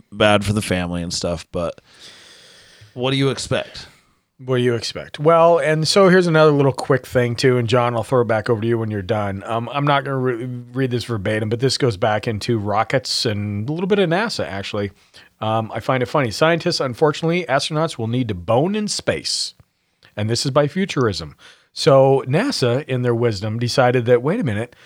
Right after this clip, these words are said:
Speaker 2: we're gonna put people in these long missions, like, say, to Mars, for
Speaker 1: Mm-hmm.
Speaker 2: example. They're gonna be, you know, male and female. And, and I know this just from being in the military. You can't stick people on a boat and tell them not to stick things in other things because we're all sailors.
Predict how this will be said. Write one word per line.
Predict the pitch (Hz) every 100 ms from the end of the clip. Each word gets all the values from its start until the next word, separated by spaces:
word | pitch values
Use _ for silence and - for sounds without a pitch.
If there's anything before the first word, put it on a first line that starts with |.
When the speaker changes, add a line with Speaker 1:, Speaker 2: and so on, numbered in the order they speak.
| - - _
Speaker 2:
we're | - 143
gonna | 202 214
put | 151 156
people | 147 143 156 135
in | 123 120 123 127
these | 113 101
long | 110 120 127 131 135 131 123 _
missions, | 117 117 113 98 98 143 - -
like, | 107
say, | - 104
to | 143
Mars, | 113 92 131 -
for | - 117
Speaker 1:
Mm-hmm. |
Speaker 2:
example. | 107 92 80 120 _ _ _ _ _ - -
They're | 95 107
gonna | 110 107
be, | 113
you | 117
know, | 120
male | 120 78 104
and | 139
female. | 104 156 151 117 - _ _ _ -
And, | 101 95 98 -
and | 113
I | 113
know | 170 156
this | 120
just | - 113
from | 117
being | 113 110
in | 104
the |
military. | 117 123 104 95 92
You | 113 110 113
can't | - 123 127 -
stick | - 120 -
people | 123 117 113
on | 110 101
a |
boat | 82 117 104 - - _ _ _ _ _
and | 104 92
tell | 123 113
them | 113 101
not | 101 110 107
to | - -
stick | - - -
things | - 107 98 92
in | 98
other | 104 107
things | 95 90 82 80 -
because | 95 85 101 90
we're | 92 98
all | - 95 95
sailors. | - 104 92 76 65 -